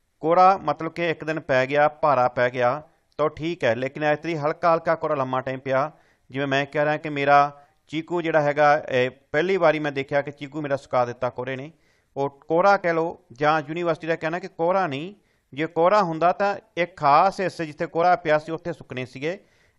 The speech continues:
ਇਹਨਾਂ ਨੇ ਕਿਹਾ ਕਿ ਠੰਡ ਕਾਰਨ ਹੈ ਕਿ ਦਸੰਬਰ ਤੋਂ ਲੈ ਕੇ ਫਰਵਰੀ ਤੱਕ ਲਗਾਤਾਰ ਠੰਡ ਪਈ ਤੇ ਉਸ ਠੰਡ ਦੇ ਵਿੱਚ ਸੂਰਜ ਬਹੁਤ ਘੱਟ ਨਿਕਲਿਆ,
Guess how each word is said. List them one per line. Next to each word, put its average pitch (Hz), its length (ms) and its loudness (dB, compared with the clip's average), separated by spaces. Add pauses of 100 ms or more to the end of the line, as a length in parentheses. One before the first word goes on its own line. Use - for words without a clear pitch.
(100)
ਇਹਨਾਂ 170 240 -2
ਨੇ 196 60 -4
ਕਿਹਾ 196 200 0
ਕਿ 208 140 -6 (140)
ਠੰਡ 196 300 -2
ਕਾਰਨ 120 340 0
ਹੈ 127 200 -8 (440)
ਕਿ 175 80 2
ਦਸੰਬਰ 165 460 0
ਤੋਂ 196 160 -2
ਲੈ 151 160 2
ਕੇ 160 240 -2
ਫਰਵਰੀ 147 460 -4
ਤੱਕ 156 300 -2
ਲਗਾਤਾਰ 151 880 4
ਠੰਡ 143 300 -6
ਪਈ 135 320 -6 (500)
ਤੇ 170 100 0
ਉਸ 175 760 4
ਠੰਡ 170 220 -2
ਦੇ 190 160 2
ਵਿੱਚ 160 520 0 (440)
ਸੂਰਜ 170 460 0
ਬਹੁਤ 165 520 2
ਘੱਟ 185 180 2
ਨਿਕਲਿਆ, 113 320 -10